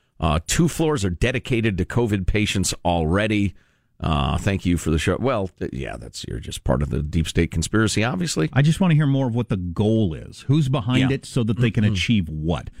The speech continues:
Speaker 2: I mean, 'cause it obviously supersedes Republicans and Democrats, 'cause they'd have to be working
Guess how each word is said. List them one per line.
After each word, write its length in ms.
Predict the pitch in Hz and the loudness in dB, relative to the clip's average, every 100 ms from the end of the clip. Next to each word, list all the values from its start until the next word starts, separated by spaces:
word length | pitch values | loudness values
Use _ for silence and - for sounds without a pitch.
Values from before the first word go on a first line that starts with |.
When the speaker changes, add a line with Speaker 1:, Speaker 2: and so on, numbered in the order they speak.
| - - | -16 0
Speaker 2:
I 40 | - | 2
mean, 200 | 113 98 | 2 2
'cause 160 | 113 | 2
it 80 | 104 | 2
obviously 460 | 98 113 107 - 101 | 0 0 -2 0 -2
supersedes 640 | - 135 113 104 120 87 | 0 0 0 0 0 0
Republicans 580 | 101 87 113 107 98 85 - | -2 0 0 0 0 0 -2
and 280 | 107 143 143 | 0 2 2
Democrats, 580 | 85 71 - 65 62 - | 0 -4 -10 -12 -12 -6
'cause 160 | 87 | -2
they'd 160 | 87 82 | 2 2
have 160 | 95 - | 0 2
to 60 | |
be 100 | 95 | 2
working 580 | 82 92 98 104 95 87 | 4 2 2 2 2 0